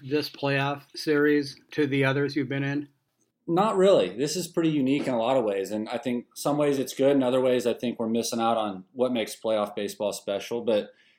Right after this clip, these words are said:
Speaker 2: it's twenty twenty. We have to adapt, and, you know, you mentioned earlier that, you know, we have a, we've had a baseball season and we're having playoffs right now, which to me is a great thing, and we have to embrace that it's a little bit different. So I miss the fans. I think there's nothing that's, you know, more,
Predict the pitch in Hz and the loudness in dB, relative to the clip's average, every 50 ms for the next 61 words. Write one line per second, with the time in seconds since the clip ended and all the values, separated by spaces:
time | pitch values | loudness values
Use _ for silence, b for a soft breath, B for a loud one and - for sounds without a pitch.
0 | b b - 135 123 - - - - 135 127 120 117 - - 123 120 113 104 101 | b b -8 -6 -6 -6 -6 -2 0 0 0 0 0 -2 -2 0 0 0 0 0
1 | 101 107 104 202 - 110 104 - - 101 101 101 98 - - 101 95 95 92 90 | 0 0 -2 -2 -2 -4 -4 -2 -2 -2 -2 -2 -4 -6 -6 -8 -6 -6 -8 -8
2 | - - 131 104 101 98 104 110 113 110 104 - 110 98 101 107 107 104 101 98 | -8 -8 -8 -6 -6 -4 -4 -4 -4 -4 -4 -6 -6 -2 0 2 2 2 2 0
3 | 104 120 - - - 110 98 95 101 110 104 113 120 120 120 120 113 - - _ | -2 -4 -4 -6 -8 -10 -8 -6 -6 -4 0 2 2 4 4 2 0 -2 -6 _
4 | - 135 120 110 113 120 127 127 127 120 117 131 131 127 - 139 131 123 120 - | -4 -2 -2 -2 0 0 0 2 2 2 2 2 0 2 2 2 0 0 0 -2
5 | 131 131 127 127 127 123 113 107 113 117 113 107 110 104 101 101 - 120 113 107 | -2 -2 -2 -2 -2 -2 -2 -2 -2 -2 -4 -4 -4 -6 -6 -4 -4 -2 -2 -2
6 | 101 98 - 104 104 - 104 101 101 98 98 95 - - - - - 110 107 107 | -2 -4 -4 -6 -6 -6 -6 -6 -4 -4 -6 -6 -8 -12 -16 -12 -8 -6 -4 -4
7 | 104 98 98 87 90 101 104 104 101 104 - 107 107 117 120 120 107 98 92 92 | -4 -4 -6 -8 -6 -6 -6 -6 -6 -8 -8 -8 -6 -4 -4 -4 -4 -6 -8 -10
8 | b b b b b b b b b - 117 120 113 117 - 120 110 101 110 107 | b b b b b b b b b 2 2 2 2 2 0 -2 0 0 0 0
9 | 110 101 - - 98 95 - 101 98 95 90 90 90 92 92 92 - - 90 87 | 0 0 -2 -4 -6 -6 -6 -6 -4 -4 -4 -6 -4 -4 -6 -6 -6 -8 -10 -10
10 | 85 - - 107 104 101 98 B B B B B B B 131 139 151 170 170 165 | -10 -6 -2 0 0 0 0 B B B B B B B 0 4 4 4 4 4
11 | - 143 117 - - - 113 113 117 117 110 107 113 110 - 127 120 110 - 117 | 0 -6 -6 -6 -4 -4 -2 -2 -2 -2 -2 -2 -2 -2 -2 -4 -4 -2 -2 -2
12 | 98 107 117 117 117 - 123 117 113 107 101 104 - - - - _ _ _ _ | -2 -2 -2 -2 -2 -2 -4 -4 -4 -4 -6 -8 -10 -12 -14 -14 _ _ _ _
13 | _ - 139 120 107 98 101 110 120 123 127 127 120 117 107 98 - - | _ -6 -6 -4 -4 -4 -2 2 6 8 8 8 8 6 4 0 -4 -14